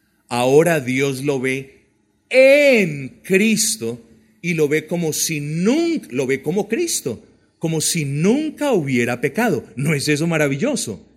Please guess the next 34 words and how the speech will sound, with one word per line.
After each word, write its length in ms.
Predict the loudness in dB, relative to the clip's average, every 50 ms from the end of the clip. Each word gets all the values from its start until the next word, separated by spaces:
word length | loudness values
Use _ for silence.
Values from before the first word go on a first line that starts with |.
| _ _ _ _ _ _ _ _ _ _ _ _ _ _
Lo 80 | -14 -12
que 80 | -10
pasa 180 | -8 -8 -8 -8
es 60 | -8
que 100 | -8 -6
para 300 | -4 -4 -4 -4 -6 -6
creer 320 | -6 -4 -4 -2 -2 0 0
eso 300 | -2 -2 -4 -6 -8 -6
se 140 | -6 -6
necesita 760 | -6 -6 -6 -6 -6 -4 -2 -2 -4 -2 -4 -6 -6 -8 -12 -18 _ _ _ _ _
la 140 | -12 -12 -10
fe. 400 | -10 -8 -6 -6 -6 -8 -10 -16 -20 _ _ _ _ _ _ _ _ _ _ _ _ _ _ _ _ _ _ _ _ _ _ _ _ _ _
Y 120 | -14 -10
bendito 640 | -10 -10 -10 -10 -12 -10 -8 -8 -8 -8 -8 -8 -8
el 140 | -8 -10 -10
que 180 | -14 -14 -14
cree 440 | -12 -10 -8 -6 -4 -4 -6 -6 -6
eso. 360 | -8 -10 -10 -12 -14 -18 -20 _ _ _ _ _ _ _ _
Y 120 | -8 -4 -4
bendito 480 | -4 -4 -4 -4 -4 -4 -4 -4 -4
el 140 | -6 -6 -6
que, 180 | -4 -2 -2 -2
aunque 320 | -2 -4 -8 -8 -8 -8
pequeña, 580 | -6 -6 -8 -8 -6 -4 -2 -2 -2 -2 -4 -6
tiene 220 | -8 -8 -6 -6
la 100 | -8 -8
certeza 580 | -8 -8 -10 -10 -8 -6 -6 -6 -4 -6 -8 -8
de 140 | -8 -10 -8
que 120 | -8 -8
Dios 280 | -6 -6 -6 -6 -6 -6
lo 160 | -6 -4 -4
ve 480 | -4 -4 -4 -6 -10 -20 _ _ _ _ _ _
en 480 | -6 -4 -2 -2 -2 -2 -2 -2 -4 -6
Cristo. 760 | -6 -6 -4 -4 -4 -4 -4 -6 -6 -8 -10 -14 -14 -20